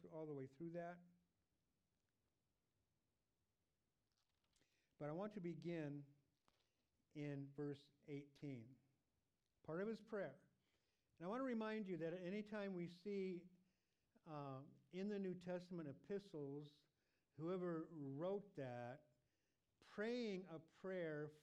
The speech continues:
for those who are receiving this epistle. So in this case, Paul is praying for the Ephesians. But, but we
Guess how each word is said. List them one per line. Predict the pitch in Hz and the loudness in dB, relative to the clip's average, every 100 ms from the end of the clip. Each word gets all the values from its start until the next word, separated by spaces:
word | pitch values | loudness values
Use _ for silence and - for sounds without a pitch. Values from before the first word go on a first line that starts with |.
| - | -4
for | 226 285 214 170 165 165 - _ _ _ _ _ _ - 147 | 0 2 4 4 2 -2 -8 _ _ _ _ _ _ -12 0
those | 180 185 196 196 | 4 6 4 2
who | 190 | 2
are | 175 | 2
receiving | 151 151 139 - 202 262 294 190 147 139 143 | 2 0 -2 -4 0 2 4 2 2 0 0
this | 143 135 185 | -2 -2 -6
epistle. | 147 - 135 - 139 156 | -10 -4 -4 -4 -8 -6
So | 165 | -4
in | 151 | -2
this | 160 208 - | 0 -2 -2
case, | 139 135 - - _ _ _ _ - | 0 -2 -6 -16 _ _ _ _ -8
Paul | - 180 151 147 160 165 | 0 2 2 2 -2 -8
is | 165 - | -12 -6
praying | 160 143 147 | -2 -2 -2
for | 147 | -4
the | 135 127 | -4 -6
Ephesians. | - 233 185 117 117 160 - - _ _ _ _ _ _ _ _ _ _ _ _ _ - | -2 -2 -2 -6 -10 -14 -20 -20 _ _ _ _ _ _ _ _ _ _ _ _ _ -4
But, | 175 180 | -2 0
but | 190 208 | 0 2
we | 202 | 2